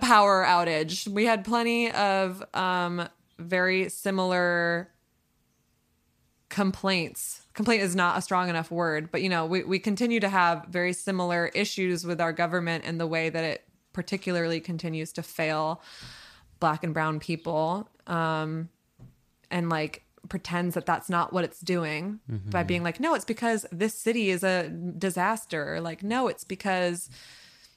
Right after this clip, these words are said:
Speaker 1: whatever." You know what I
Speaker 2: Yeah,
Speaker 1: mean?
Speaker 2: I
Speaker 1: Like,
Speaker 2: do, yeah.
Speaker 1: um, but yeah, to me, the moral of the story is truly that,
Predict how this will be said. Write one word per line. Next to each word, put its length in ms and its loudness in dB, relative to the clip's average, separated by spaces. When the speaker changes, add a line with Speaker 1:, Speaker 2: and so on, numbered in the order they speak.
Speaker 1:
whatever." 800 -2
You 120 2
know 60 8
what 80 6
I 40 6
Speaker 2:
Yeah, 40 4
Speaker 1:
mean? 320 2
Speaker 2:
I 80 4
Speaker 1:
Like, 140 4
Speaker 2:
do, 260 -2
yeah. 280 -2
Speaker 1:
um, 640 2
but 80 2
yeah, 140 8
to 100 -2
me, 80 4
the 80 4
moral 240 6
of 60 4
the 100 2
story 400 4
is 240 2
truly 640 2
that, 640 0